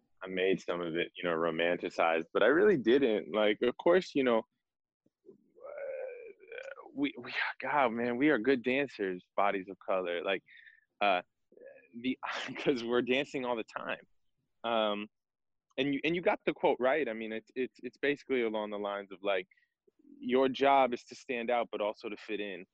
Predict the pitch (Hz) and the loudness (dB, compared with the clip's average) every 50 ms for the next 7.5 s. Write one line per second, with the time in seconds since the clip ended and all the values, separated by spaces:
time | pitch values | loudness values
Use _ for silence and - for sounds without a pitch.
0 | _ _ 98 104 104 104 - - 104 - - 104 95 92 - - 101 90 85 80 | _ _ -4 -2 -2 -2 -4 -6 -10 -10 -8 -10 -10 -10 -10 -8 -8 -8 -8 -10
1 | - _ _ _ _ _ _ _ _ _ _ _ _ _ _ _ _ _ _ _ | -14 _ _ _ _ _ _ _ _ _ _ _ _ _ _ _ _ _ _ _
2 | _ _ _ _ - 110 107 101 98 95 92 92 - _ _ _ _ _ _ - | _ _ _ _ -10 -8 -6 -4 -2 -4 -4 -6 -8 _ _ _ _ _ _ -8
3 | 104 104 101 98 90 - - 123 117 120 123 131 131 117 120 117 104 117 117 110 | -4 -2 -2 -4 -4 -6 -4 -2 0 2 4 4 4 4 2 2 2 2 0 2
4 | - 123 113 104 101 - _ _ _ _ - - - - - - _ _ 120 107 | 0 -2 -2 -2 -2 -6 _ _ _ _ -18 -18 -18 -20 -20 -20 _ _ -8 -6
5 | 117 101 101 110 117 - 131 113 - 131 110 101 104 104 95 98 95 104 104 - | -2 0 2 0 0 0 -6 -6 -4 -4 -2 0 0 2 2 2 2 2 0 -2
6 | - - _ _ _ _ 92 78 - _ _ _ _ _ _ _ _ _ _ _ | -4 -12 _ _ _ _ -14 -14 -14 _ _ _ _ _ _ _ _ _ _ _
7 | _ _ - 156 143 139 139 120 117 - | _ _ 0 2 2 4 2 2 0 0